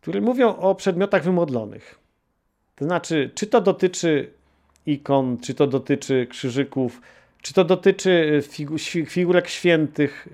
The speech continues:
że jakoś mają taką aurę czegoś takiego dobrego. Zresztą to się czuje w k-, w starych, dobrych kościołach, które się nie zmieniało nic na przestrzeni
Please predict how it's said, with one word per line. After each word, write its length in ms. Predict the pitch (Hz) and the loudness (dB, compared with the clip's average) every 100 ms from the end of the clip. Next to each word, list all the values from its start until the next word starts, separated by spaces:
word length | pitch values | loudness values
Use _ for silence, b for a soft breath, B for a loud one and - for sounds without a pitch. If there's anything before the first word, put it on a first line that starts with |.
| - | -8
że 100 | 120 | 0
jakoś 320 | 196 214 - | 2 2 -2
mają 240 | 175 208 220 | 2 4 4
taką 300 | 214 - 170 | 2 0 2
aurę 640 | 185 196 196 180 175 180 175 _ _ | 6 8 8 6 4 2 -2 _ _
czegoś 600 | - 214 180 160 151 - - _ | 2 2 4 2 2 -6 -16 _
takiego 600 | 160 151 156 139 131 160 151 | -4 -2 0 2 2 0 2
dobrego. 460 | 156 160 170 117 | 2 2 0 0
Zresztą 240 | 127 190 220 | -2 -2 -2
to 120 | 226 | -2
się 140 | 233 | -2
czuje 280 | 220 226 202 | -2 0 -2
w 120 | 175 | -2
k-, 100 | - - b b b b | -10 -20 b b b b
w 80 | |
starych, 420 | - 202 233 190 147 - 151 | -2 2 4 2 -2 -10 2
dobrych 340 | 147 202 202 | 4 6 4
kościołach, 360 | 180 156 202 185 | 0 0 2 2
które 120 | 190 | 0
się 120 | 180 | -2
nie 80 | 175 | -4
zmieniało 360 | 165 170 165 | -2 0 2
nic 240 | 165 165 160 | 2 0 0
na 80 | 151 | -2
przestrzeni 560 | 151 - 160 147 - | -4 -2 0 0 -2